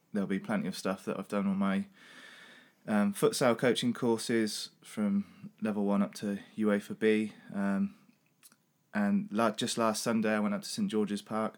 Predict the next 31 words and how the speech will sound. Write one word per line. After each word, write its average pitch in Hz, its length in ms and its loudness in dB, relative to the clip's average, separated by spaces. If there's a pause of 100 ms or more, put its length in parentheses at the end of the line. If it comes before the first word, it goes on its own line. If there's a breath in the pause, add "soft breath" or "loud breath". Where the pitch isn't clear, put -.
and 104 100 -2
I 107 40 -2
watched 110 440 -4 (520 loud breath)
Mike 117 180 0
Skubala, 110 580 0
who's 107 220 -4
the 104 140 -2
England 107 420 0
head 107 180 -6
coach 107 380 -6
manager, 107 460 0 (580 soft breath)
and 107 320 2
Sean 110 260 0
Kitson, 107 600 -2
who 104 280 0
is 101 280 -4
the 95 420 -6
under 104 180 0
twenty-threes, 101 880 -6
twenty-ones, 101 560 -6
nineteens 101 840 0 (160)
coach - 440 -4 (120)
and, 92 260 -6 (420)
um, 95 300 -6 (180)
manages 95 400 -2
the 98 60 -10
twenty-threes 98 640 -8
he 90 60 -12
did 95 160 -10
last 98 260 -6
season. 101 380 -4